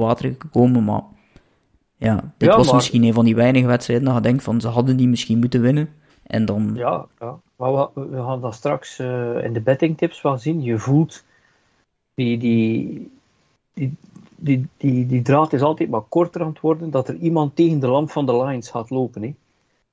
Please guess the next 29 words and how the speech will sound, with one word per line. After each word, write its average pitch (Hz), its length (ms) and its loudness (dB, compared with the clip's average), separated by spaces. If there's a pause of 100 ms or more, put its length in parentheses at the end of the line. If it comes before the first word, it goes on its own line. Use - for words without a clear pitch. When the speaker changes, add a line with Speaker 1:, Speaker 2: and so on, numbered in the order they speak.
(220)
Speaker 2:
Eh, 65 640 -8
Speaker 1:
<laughs> 131 100 4
Speaker 2:
versta 147 280 0
je? 151 540 2 (120)
De 127 140 -2
Lions, 135 480 0
die 123 140 -8
verliezen 143 380 -2
en 156 80 0
die 131 100 -2
verliezen, 147 420 0
maar 131 160 2
het - 100 -12 (240)
zal 131 320 0
plotseling, 156 640 -4
iemand 175 560 -2 (380)
zal 143 220 0
het 135 140 -2
gelag 139 280 -2
betalen. 131 420 -10
Je 117 120 -4
voelt 147 380 -8
dat 123 140 -8
dit 139 160 -10
aan 107 120 -6
het 101 140 -12
komen 113 300 -8
is, 107 120 -12
hè. 160 60 -18